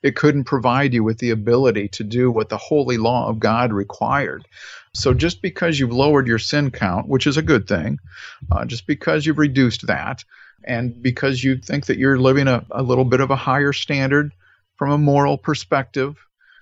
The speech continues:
that's not good enough. Not by the law's standard, it's not. It required perfection, you see. And so this is why we want to communicate some of this stuff to you. You see, because just not murdering somebody,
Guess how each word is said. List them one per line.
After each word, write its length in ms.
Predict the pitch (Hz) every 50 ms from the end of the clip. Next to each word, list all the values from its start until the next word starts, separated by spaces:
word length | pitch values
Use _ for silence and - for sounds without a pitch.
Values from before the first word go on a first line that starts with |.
| _ -
that's 500 | 139 131 143 - - - - - - - _ _ _
not 240 | - 135 135 147 147
good 180 | 127 143 151 165
enough. 280 | - - 85 - - _ _ _ _ _ _ _ -
Not 360 | - 113 127 139 143 - 160
by 160 | 139 139 151
the 120 | 147 147 135
law's 320 | 139 156 180 180 151 127
standard, 500 | - - 117 98 87 82 87 85 90 87 90 -
it's 220 | 110 104 - -
not. 320 | 95 85 90 - - - - _ _ - - - - - _ _ -
It 60 | -
required 560 | 110 110 107 - - 117 107 101 98 95 92
perfection, 600 | - - 90 - - 98 98 - - - 98 87
you 100 | 82 80
see. 400 | 85 - - 104 90 107 117 - _ _ -
And 260 | - 107 101 95 92
so 180 | - - 110 101
this 360 | 95 - 131 151 151 - -
is 240 | 147 131 - - - - - - - _
why 300 | - - 135 131 131 135
we 140 | 127 127 131
want 180 | 123 123 123 120
to 120 | 110 -
communicate 520 | - 123 135 143 143 127 - 120 107 98 -
some 160 | - 107 101
of 100 | 95 90
this 160 | 98 92 -
stuff 240 | - - 113 104 -
to 100 | - 117
you. 160 | 98 92 107
You 160 | 113 120 139 147
see, 180 | - - 170
because 320 | 156 165 156 175 165 151 - - - - - - - - _ _ -
just 320 | - 190 185 - - -
not 320 | 175 147 175 196 160 -
murdering 520 | 143 139 156 196 214 180 151 127 113 98 92
somebody, 580 | - - 104 92 87 85 82 78 90 110 110